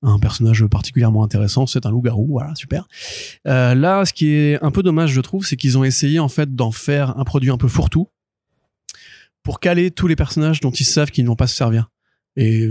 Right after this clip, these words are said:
je vous dirai pas, du coup, mais regardez la bande-annonce, faites pause à, à deux, trois moments et vous verrez qu'en fait,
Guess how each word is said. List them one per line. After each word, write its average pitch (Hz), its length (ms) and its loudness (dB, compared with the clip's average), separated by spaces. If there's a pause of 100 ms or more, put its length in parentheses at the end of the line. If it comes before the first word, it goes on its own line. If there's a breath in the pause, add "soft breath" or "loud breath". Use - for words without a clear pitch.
je 113 140 0
vous 120 80 -4
dirai 120 220 0
pas, 143 160 2
du 120 100 -2
coup, 160 120 0
mais 135 140 2
regardez 123 480 0
la 120 100 2
bande-annonce, 117 560 0
faites 131 240 0
pause 143 240 2
à, 117 80 2
à 113 180 0
deux, 127 80 0
trois 123 160 -2
moments 127 220 2
et - 20 2
vous 120 100 2
verrez 120 260 2
qu'en 117 100 -2
fait, 135 240 -2